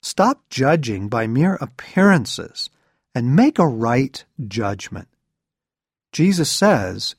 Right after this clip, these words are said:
"You guys just don't get it. I established the Sabbath for your restoration, a day of rest so that you may be restored. Now you're angry with me for restoring a man on the Sabbath?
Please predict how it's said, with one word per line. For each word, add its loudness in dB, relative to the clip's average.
"You 4
guys -4
just -2
don't -2
get 2
it. -8
I 4
established -2
the -6
Sabbath -4
for -4
your -2
restoration, -6
a -6
day 4
of 2
rest -2
so 0
that 0
you 4
may 4
be 0
restored. -6
Now 4
you're 2
angry 6
with 2
me 6
for -2
restoring 4
a 4
man 2
on 2
the 0
Sabbath? -2